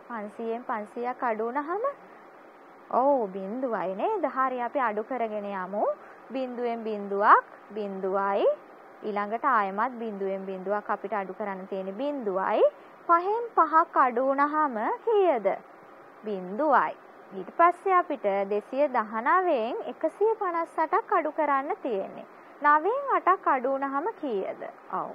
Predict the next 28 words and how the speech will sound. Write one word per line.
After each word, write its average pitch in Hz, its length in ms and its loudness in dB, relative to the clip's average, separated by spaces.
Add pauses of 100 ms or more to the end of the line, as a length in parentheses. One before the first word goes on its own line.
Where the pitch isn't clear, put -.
(140)
එකයි. 208 640 -4 (580)
එකෙන් 349 420 -2
පහක් 320 460 2
අපිට 294 300 0
අඩු 262 300 2
කරන්න 269 480 0 (480)
බැහැ. 202 360 4 (340)
එතකොට 285 420 -2
අපි 349 340 2
මොකද 240 320 -6
කරන්නේ? 370 560 0 (340)
මේ 226 340 -4
දෙකෙන් 226 480 2 (100)
එකක් 330 400 2
එහා 294 260 2
පැත්තට 294 440 0
ඉල්ල 247 300 0
ගන්නවා. 214 480 -2
එතකොට 202 360 -6
එකොළහයි. 196 800 0 (140)
එකොළහෙන් 262 600 -4
පහක් 370 340 4 (100)
කීයද? 226 480 -4 (460)
එකොළහෙන් 359 420 -6
පහක් 403 300 -2
අඩු 330 160 2
වුණාම 339 380 -2
කීයද? 226 440 -2